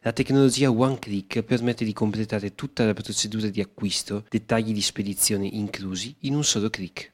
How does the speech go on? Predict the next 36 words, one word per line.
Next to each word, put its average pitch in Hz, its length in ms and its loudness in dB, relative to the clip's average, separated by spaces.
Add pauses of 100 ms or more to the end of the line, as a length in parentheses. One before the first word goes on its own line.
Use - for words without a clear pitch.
Del 139 180 8
resto, 117 380 2
la 117 100 4
società 113 360 0
di 113 120 2
Jeff 110 280 -2
Bezos 101 480 -2
è - 60 -8
sempre 120 320 -2
stata 110 360 -2
attenta 113 680 0
a 117 100 -2
rendere 110 420 2
l'esperienza 113 600 0
d'acquisto 107 480 -2
più - 140 -4
confortevole 107 720 0
possibile, 95 720 -4
e 113 80 -2
gli 113 100 4
acquisti 113 380 -2
One 113 320 0
Click 104 400 -2
sono 117 200 2
diventati 107 520 0
molto 113 320 4
presto 110 360 -2
famosi, 95 560 -2
soprattutto 113 760 -2
con 113 200 0
l'avvento 113 460 4
della 107 220 2
connettività 107 880 -2
su - 180 -4
dispositivi 104 960 -4
smartphone. 98 760 -4